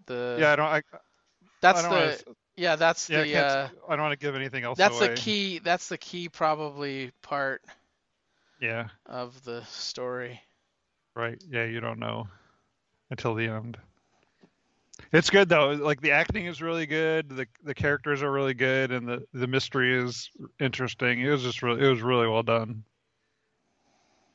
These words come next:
Speaker 2: I recommend it.
Speaker 1: What else?
Speaker 2: And then my exercise show,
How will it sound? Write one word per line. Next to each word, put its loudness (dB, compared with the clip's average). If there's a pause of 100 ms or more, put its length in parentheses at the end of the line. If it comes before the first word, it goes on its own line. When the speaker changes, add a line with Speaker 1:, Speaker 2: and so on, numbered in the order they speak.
(760)
Speaker 2:
I -4
recommend 2
it. -8 (4000)
Speaker 1:
What 0
else? 2 (840)
Speaker 2:
And -2
then 2
my 2
exercise 0
show, -2